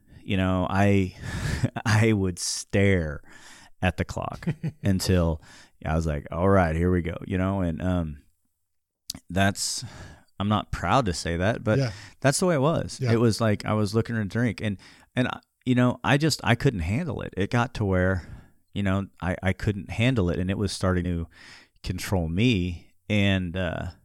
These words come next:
Speaker 1: I, I just, it wasn't, that wasn't who I was. And
Speaker 2: Yeah.
Speaker 1: so when my counselor was like, "That's not you," that's when, uh, that's, that helped a lot to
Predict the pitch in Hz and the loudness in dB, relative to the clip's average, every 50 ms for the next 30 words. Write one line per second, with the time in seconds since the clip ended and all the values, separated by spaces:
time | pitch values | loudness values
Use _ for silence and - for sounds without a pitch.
0 | _ _ _ _ _ _ _ _ _ _ _ _ _ _ _ _ _ _ _ _ | _ _ _ _ _ _ _ _ _ _ _ _ _ _ _ _ _ _ _ _
1 | _ _ _ _ _ _ - 98 95 92 - - - 87 90 85 - 90 87 - | _ _ _ _ _ _ 0 2 2 2 0 -2 -4 -4 -4 -2 -2 -4 -4 -4
2 | - _ _ _ _ _ - 95 87 65 87 87 80 - - - - - - - | -8 _ _ _ _ _ -4 -2 0 0 0 0 0 -2 -8 -10 -12 -8 -2 0
3 | 135 - - 104 98 90 90 - 78 76 87 82 80 78 69 73 85 - - - | 0 0 2 2 0 0 0 -4 -6 -6 -6 -6 -6 -6 -6 -6 -4 -4 -6 -8
4 | - - - - - 95 92 110 107 98 92 87 - - - - - - _ _ | -10 -12 -12 -10 -8 -6 -4 0 0 2 2 0 -2 -6 -16 -20 -20 -20 _ _
5 | _ - 101 101 98 95 92 90 - - - - - - - - - 95 95 95 | _ -2 0 2 2 2 -2 -6 -10 -16 -18 -18 -18 -20 -20 -12 -6 -4 -4 -2
6 | - - 117 120 123 - - 113 104 101 98 92 87 - 95 90 85 80 _ _ | 0 0 0 0 0 0 0 -2 0 0 0 -2 -2 -2 -4 -4 -4 -6 _ _
7 | _ _ _ _ _ _ _ _ _ _ _ - 98 98 - - 104 90 - 104 | _ _ _ _ _ _ _ _ _ _ _ -6 -6 -6 -4 -4 -6 -6 -4 -4
8 | 110 101 90 87 _ _ _ _ _ _ _ _ _ _ _ _ - 98 92 - | -4 -4 -4 -6 _ _ _ _ _ _ _ _ _ _ _ _ -10 -10 -8 -8
9 | - - 95 90 87 87 87 87 82 82 82 82 _ _ _ _ - 95 98 95 | -4 -4 -2 -2 0 0 -2 -2 -2 -4 -6 -8 _ _ _ _ -2 -2 -2 -2
10 | - - - - 104 92 - - 95 101 101 95 - - - - - _ _ _ | -4 -8 -4 -2 -2 -2 0 0 0 2 2 2 0 -4 -14 -20 -20 _ _ _
11 | - 87 90 85 85 87 87 87 90 87 87 - - - - - 87 82 85 82 | -6 -4 -4 -2 0 0 0 2 2 2 0 -2 -4 -8 -4 -2 -2 -2 0 -2
12 | 80 78 | -2 -4